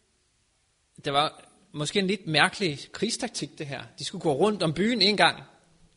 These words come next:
og så skulle de holde hvile. Og så den sidste dag skulle de gå syv gange rundt. Så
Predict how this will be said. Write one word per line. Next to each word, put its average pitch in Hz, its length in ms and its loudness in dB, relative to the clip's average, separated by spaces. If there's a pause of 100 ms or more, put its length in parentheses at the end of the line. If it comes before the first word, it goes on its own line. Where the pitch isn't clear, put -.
(840)
og 135 120 -6
så 190 100 -8
skulle 196 220 -4
de 165 40 -2
holde 139 160 -2
hvile. 123 320 -8
Og 139 60 -2
så 165 80 -6
den 160 120 -6
sidste 240 320 2
dag 180 160 4
skulle 185 140 0
de 143 60 -4
gå 135 100 0
syv 240 260 -2
gange 127 220 2
rundt. - 380 -10 (2750)
Så 175 320 0